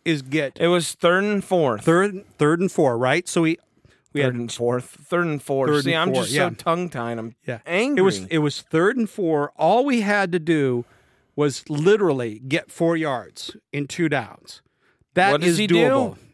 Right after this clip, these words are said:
Speaker 2: He fumbles the ball for a third time. How many fumbles did he have that game? Three on the end and two altogether. He bobbled the snaps. That's five fumbles,
Speaker 1: Yeah.
Speaker 2: man,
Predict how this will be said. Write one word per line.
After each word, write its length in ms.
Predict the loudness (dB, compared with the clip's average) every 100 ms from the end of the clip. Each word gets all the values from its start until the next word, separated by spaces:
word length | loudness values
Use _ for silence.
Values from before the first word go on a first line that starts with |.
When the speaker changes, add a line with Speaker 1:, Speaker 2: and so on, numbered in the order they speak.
| _
Speaker 2:
He 220 | -8 -6
fumbles 680 | -6 0 2 4 2 0 0
the 100 | -2
ball 440 | 2 2 4 2 0
for 240 | 0 0
a 180 | 0 -4
third 400 | -2 0 0 -2
time. 260 | -4 -4 -6 -18 -20 -6
How 120 | -2
many 220 | 2 0
fumbles 640 | 0 0 2 2 2 0 -2
did 160 | -2
he 140 | 2 2
have 260 | 2 0
that 200 | 0 -2
game? 380 | 0 -2 -2 -6 -12 -20 _
Three 420 | -20 -6 0 2
on 180 | 2 2
the 160 | 2 2
end 300 | 2 0 0
and 360 | 0 -2 -4
two 240 | -2 0 2
altogether. 520 | 2 0 0 2 2
He 140 | 0
bobbled 400 | -2 0 0 0
the 140 | -2 -4
snaps. 500 | -2 0 0 -4 -12 -16 _ -10 -10 -14 -20 -20 _ _ _ 0
That's 260 | 2 0
five 520 | -8 -4 0 2 2
fumbles, 640 | 0 2 2 4 2 2 2
Speaker 1:
Yeah. 100 | 2
Speaker 2:
man, 420 | 2 2 0